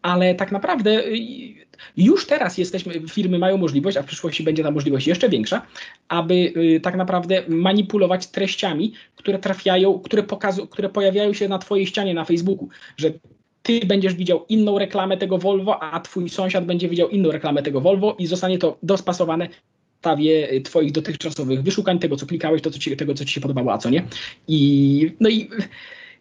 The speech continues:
i ostatecznie, y, to jest, y, motyw L G B T w popkulturze, to jak się manifestuje, jest tak naprawdę tylko jednym z wielu przykładów, moim zdaniem, tego,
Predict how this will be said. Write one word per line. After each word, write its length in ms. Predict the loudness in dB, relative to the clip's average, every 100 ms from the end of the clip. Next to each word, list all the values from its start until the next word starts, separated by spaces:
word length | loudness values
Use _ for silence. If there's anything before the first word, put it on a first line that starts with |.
| -2
i 100 | 2
ostatecznie, 600 | 2 2 0 0 -2 -4 -4
y, 240 | -4 -4 -8 _ _ _ _ _ _ _ _ _ _ _ _ _ _ _ -4
to 80 | -2
jest, 340 | -2 -6 -2
y, 260 | 0 0 -2 -16 _
motyw 500 | -4 2 2 0 -6 -4
L 100 | -2
G 120 | 0
B 100 | 0
T 100 | -2
w 40 |
popkulturze, 680 | -6 -6 -4 -4 -2 -2 -2 -4 -8 0
to 80 | 2
jak 120 | 2
się 120 | 0
manifestuje, 400 | -2 -2 -2 -2
jest 120 | -2
tak 120 | -4
naprawdę 280 | -4 -4 -4
tylko 200 | -4 0
jednym 420 | 4 4 4 2
z 80 | 2
wielu 180 | 2 2
przykładów, 460 | 0 0 0 0 -2
moim 240 | -2 -2
zdaniem, 320 | -2 -2 -2 -4 -18 -4
tego, 380 | 0 2 2